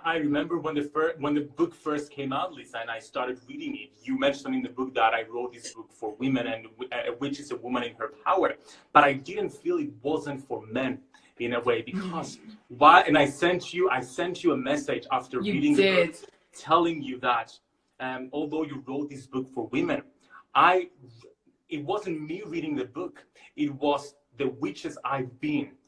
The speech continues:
Speaker 1: the witches that I've been who have been hunted for years. We're reading this book and healing through me, because I've been talking to spiritual people and light workers for so many years, and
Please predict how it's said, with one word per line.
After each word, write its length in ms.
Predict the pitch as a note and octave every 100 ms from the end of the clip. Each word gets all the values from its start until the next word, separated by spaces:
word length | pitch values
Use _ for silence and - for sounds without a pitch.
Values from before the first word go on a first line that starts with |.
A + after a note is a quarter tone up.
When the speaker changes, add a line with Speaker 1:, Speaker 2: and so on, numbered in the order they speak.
| _ _ A#2+
Speaker 1:
the 120 | B2+
witches 580 | - G2 G2 - - -
that 200 | B2+ -
I've 340 | D3 D#3+ C3+ -
been 180 | C#3+ C3
who 100 | B2+
have 320 | - D3+ -
been 140 | B2+
hunted 600 | B2+ - D#3 D3 - - _ _ _ _ _
for 160 | C#3 C3+
years. 720 | C3+ A2+ D3+ F3+ - - - _ - - _ -
We're 280 | B2+ D#3 D3
reading 460 | C#3 D3 D#3 D3+
this 200 | C3+ B2+
book 220 | - D3 C#3+
and 160 | A#2+
healing 580 | - - - D3+ D3+ C#3+
through 360 | C#3+ - B2+ B2+
me, 140 | A#2+ - _ - - - _
because 640 | D3 C#3+ - D#3+ D#3 - _ _ _ _ - - _ _ _
I've 160 | F3+ F#3+
been 140 | G#3
talking 440 | G#3 E3+ D#3+ D#3+ D3
to 200 | D3 C#3+
spiritual 480 | C#3 - A#2 - A2+
people 400 | - D3 C#3 B2+
and 100 | A#2
light 240 | A2+ B2
workers 300 | A#2+ - -
for 140 | - B2+
so 240 | - F3+
many 180 | F3 D3
years, 440 | C3 C3 B2+ -
and 260 | - B2+